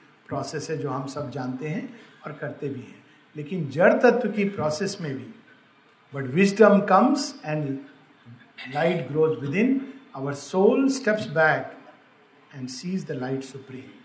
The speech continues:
A consciousness stands behind the brute machine।" शरीर को ब्रूट मशीन, लेकिन उसके पीछे क्या, कौन खड़ा है?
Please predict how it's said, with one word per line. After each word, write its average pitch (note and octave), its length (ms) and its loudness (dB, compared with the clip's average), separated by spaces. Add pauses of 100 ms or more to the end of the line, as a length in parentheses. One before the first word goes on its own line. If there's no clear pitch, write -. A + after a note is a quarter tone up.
(1040)
A D3 60 -4 (220)
consciousness G#3 680 4 (460)
stands F3 960 4 (500)
behind F#3+ 440 2
the D3+ 140 -2 (180)
brute A3 340 4 (380)
machine।" C3+ 500 -10 (840)
शरीर F3+ 380 4
को B3 480 2 (260)
ब्रूट A3 420 10
मशीन, F3 500 0 (1300)
लेकिन D3+ 220 -6
उसके F#3 200 -4
पीछे F#3 340 0
क्या, G3 600 4
कौन F#3+ 220 4
खड़ा G3 300 4
है? A3 200 6